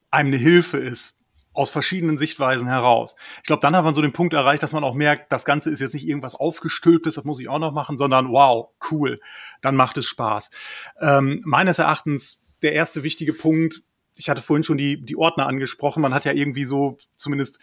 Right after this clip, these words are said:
in früherer Zeit, äh, um sich herum die Leitsordner gestapelt und gestellt, in denen man sich und seinen Unterricht und seine Vorbereitungen und alles, was dazugehört, organisiert hat. Und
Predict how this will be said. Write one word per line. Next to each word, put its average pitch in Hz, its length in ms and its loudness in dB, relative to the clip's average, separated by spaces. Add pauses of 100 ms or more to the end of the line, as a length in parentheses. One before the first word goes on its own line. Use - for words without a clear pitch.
(380)
in 160 100 -4
früherer 165 380 6
Zeit, 135 540 0
äh, 135 160 -2
um 151 160 0
sich 135 140 -4
herum 139 260 0
die 131 80 -2
Leitsordner 139 720 0
gestapelt 143 680 0
und 139 240 -10
gestellt, 147 560 -2 (400)
in 151 120 -4
denen 147 160 6
man 135 400 2 (240)
sich 147 420 -2
und 131 100 -6
seinen 135 220 2
Unterricht 139 560 0
und 131 60 -8
seine 127 180 -2
Vorbereitungen 135 720 -2
und 127 180 -6
alles, 131 200 -6
was 127 120 -8
dazugehört, 123 640 -6 (460)
organisiert 117 640 2
hat. 101 240 -12 (580)
Und 131 460 0